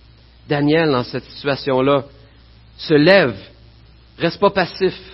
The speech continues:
a le courage d'aller vers le roi et lui dire, « Hey, hey, donne-moi un petit délai supplémentaire. » Il se lève. Pourquoi ? Parce qu'il a confiance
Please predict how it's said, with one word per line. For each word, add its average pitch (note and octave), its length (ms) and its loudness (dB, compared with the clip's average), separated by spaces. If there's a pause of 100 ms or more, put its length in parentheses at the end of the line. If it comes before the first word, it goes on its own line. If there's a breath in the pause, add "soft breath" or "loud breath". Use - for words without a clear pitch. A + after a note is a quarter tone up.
(720)
a E3 80 4
le F3 120 8
courage F3+ 680 2
d'aller D3 460 0 (280)
vers C3 460 0 (220)
le B2+ 140 0
roi C3 280 0
et C3 40 -2
lui A#2+ 120 -4
dire, « B2+ 320 -8
Hey, D#3 280 -4
hey, G2 80 -12 (380)
donne-moi C3 300 -2
un B2 40 -4
petit - 180 -16
délai A#2+ 260 -2
supplémentaire. » A2 760 -6 (1600)
Il C#3 120 -2
se - 200 -8
lève. D3+ 400 -8 (260)
Pourquoi ? F3 600 -2
Parce - 220 -8
qu'il D3+ 160 -2
a C#3 40 -4
confiance A#2+ 880 -4